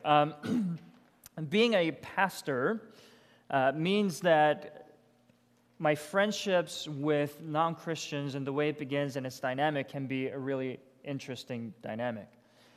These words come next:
Right? Most of the times, kind of, uh, issues around kind of our religion and our belief system come very much later in life, right? It's,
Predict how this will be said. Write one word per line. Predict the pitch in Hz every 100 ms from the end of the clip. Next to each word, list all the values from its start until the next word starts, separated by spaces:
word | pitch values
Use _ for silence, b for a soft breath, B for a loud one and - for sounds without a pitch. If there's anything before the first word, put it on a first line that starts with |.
| b 139
Right? | 139
Most | 165 180 185
of |
the | 160
times, | 147 165 160 160 139
kind | 160 151
of, | 147 -
uh, | 147 147
issues | 170 156 175 160 143
around | 147 143 151 156 160
kind | 147 160
of | 143
our | 139
religion | 131 143 151 156 156 151
and | 135
our | 131
belief | 131 139 165
system | - 139 - 135
come | - 147 131 120
very | 127 160 170
much | 139 -
later | 147 147 135
in | 131
life, | 156 131 -
right? | 131 135 135
It's, | 135 -